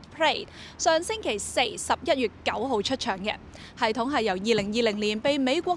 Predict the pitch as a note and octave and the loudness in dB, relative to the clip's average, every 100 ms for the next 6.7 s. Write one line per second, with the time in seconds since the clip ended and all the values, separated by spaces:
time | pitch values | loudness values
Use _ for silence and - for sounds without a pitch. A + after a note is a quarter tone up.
0 | - F4+ D#4+ E4 - A3+ G3 C4 C#4 G4 | 0 2 4 4 2 2 4 2 2 -2
1 | G4 C#4 D4 - E4+ B3 G#3+ A#3 - A3 | 2 2 4 2 2 2 2 2 2 4
2 | G3+ A#3+ G4+ G#4+ - B3 C4 E4+ A3 F#3 | 4 2 0 2 0 0 0 -2 -4 -2
3 | G#3 G#3 - - - A3 G#3+ C#4+ F3 - | 2 2 -2 -14 -4 -2 -2 -4 -6 -8
4 | F3 G3+ C4+ B3+ G#3 - - - G#3+ F#3+ | -6 -2 0 2 2 0 -18 -4 -2 4
5 | G#3+ E4 B3+ A#3+ A#3 A#3 A#3 D#4 - - | 4 4 0 -2 0 2 2 2 -2 -2
6 | G#3 F#3+ - F3+ F3 C#4 C#4+ | -2 -4 -4 -6 -4 -4 0